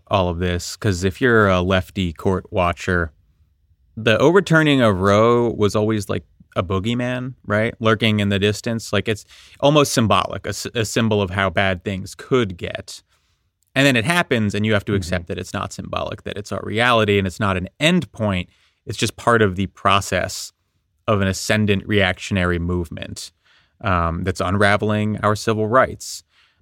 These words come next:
Speaker 1: I think that can be frightening. And we've sort of built a podcast around the, uh, what was, when we started, maybe a novel idea, uh, that the Supreme Court sucks,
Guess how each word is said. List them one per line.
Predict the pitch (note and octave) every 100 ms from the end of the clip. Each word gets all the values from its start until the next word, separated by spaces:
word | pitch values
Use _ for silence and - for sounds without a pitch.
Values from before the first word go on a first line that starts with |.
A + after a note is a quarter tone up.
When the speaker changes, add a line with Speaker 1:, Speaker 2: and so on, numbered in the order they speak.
| -
Speaker 1:
I | A#2+
think | A#2 A#2+ A2
that | A2 - _ _ -
can | G2+
be | F#2
frightening. | F#2 - D#3 G#2+ - - - G2+ _ A#2+
And | A2 G#2 G2 F#2+ F#2 - _ _ _ _ _ -
we've | G3+
sort | - A3+
of | E3+
built | B2 A#2+
a |
podcast | F#2+ A2 G#2 G#2 G2 -
around | G#2 G2 G2
the, | G2 F#2+ F#2+ -
uh, | - - _ _ -
what | C#3+ C#3
was, | E3 C3+ - -
when | B2 D3+
we | F3+
started, | E3+ - F#3 E3+ B2 F#2+ _ _ _ _ B2+
maybe | C3+ B2+
a | A#2+
novel | E3 D#3 G#2+
idea, | E2+ F2+ F2 - - _
uh, | A2 F#2+
that | F#2+ G2+
the | A2
Supreme | - - C#3 A#2+
Court | A#2+ A2+ -
sucks, | - E2 - -